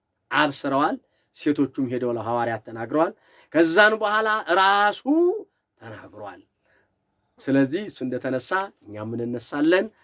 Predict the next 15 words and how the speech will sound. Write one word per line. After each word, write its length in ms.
እኛ 180
የምንነሳባቸው 1080
ብዙ 260
ተንሳኤዎች 760
አሉ። 160
እሱን 480
ደግሞ 320
ለብቻው 640
እመጣበታለሁ። 560
እኔና 380
እናንተ 360
የምንነሳባቸው 1080
ብዙ 320
ተንሳኤዎች 1120
አሉ። 180